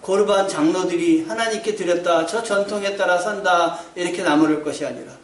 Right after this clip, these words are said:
나 자신도 하나님 앞에 바르게 살고 있는지, 내가 하나님의 말씀을 전하면서 하나님의 말씀대로 내가 적용을 하고 있는지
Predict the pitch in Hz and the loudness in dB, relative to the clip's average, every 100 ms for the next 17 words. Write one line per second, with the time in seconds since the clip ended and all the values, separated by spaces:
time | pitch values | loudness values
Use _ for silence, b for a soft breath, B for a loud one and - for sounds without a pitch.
0 | B B - 185 196 208 202 180 175 175 | B B -2 0 2 2 0 -4 -4 -2
1 | 196 202 175 151 151 151 156 151 147 151 | 0 0 0 -2 -2 -2 -2 0 0 -2
2 | 165 131 117 117 - - - b b b | -4 -4 -8 -14 -20 -20 -20 b b b
3 | b - 165 180 208 202 196 196 180 170 | b -6 -2 0 2 0 0 0 2 0
4 | 170 175 170 165 151 147 143 135 139 135 | 0 0 0 0 0 0 0 -4 -8 -10
5 | B - 214 220 214 208 180 165 170 185 | B -6 0 2 2 2 2 2 0 -2
6 | 180 170 156 156 147 175 175 185 185 185 | -2 2 2 2 0 2 2 2 0 -2
7 | 202 170 139 127 - | -2 0 -2 -4 -12